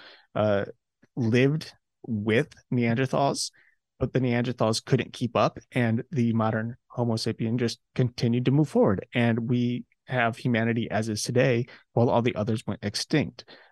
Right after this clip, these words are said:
Um, now, where is that difference? Like, where did, where did it curve? We don't know. You know, we don't know if it's evolution. We don't know if there are two different types of races that, you know, eventually just started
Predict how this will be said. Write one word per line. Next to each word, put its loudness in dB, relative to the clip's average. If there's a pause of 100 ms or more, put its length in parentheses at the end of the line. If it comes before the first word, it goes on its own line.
Um, 0 (400)
now, 2
where 4
is 2
that 2 (880)
difference? -2
Like, 6
where 6
did, 6
where 2
did 2
it -4
curve? -2 (680)
We 2
don't 0
know. -6 (220)
You -2
know, -6
we 2
don't 4
know 4
if 0
it's 0
evolution. 0
We 0
don't 0
know 0
if -4
there -2
are -4
two -2
different -4
types -4
of -8
races 0
that, 0 (640)
you 0
know, -6 (640)
eventually 4
just -2
started -2